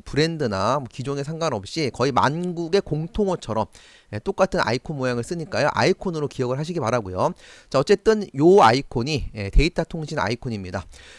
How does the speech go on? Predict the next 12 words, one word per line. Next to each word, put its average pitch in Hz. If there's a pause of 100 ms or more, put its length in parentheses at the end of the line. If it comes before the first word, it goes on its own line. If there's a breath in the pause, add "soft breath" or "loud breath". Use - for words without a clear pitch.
(220 loud breath)
자, 139
이 262
두 -
가지를 156
어떻게 208
켜놓고 208
사용을 190
하나라고 165
얘기를 117
할 135
수가 160
있는데요. 113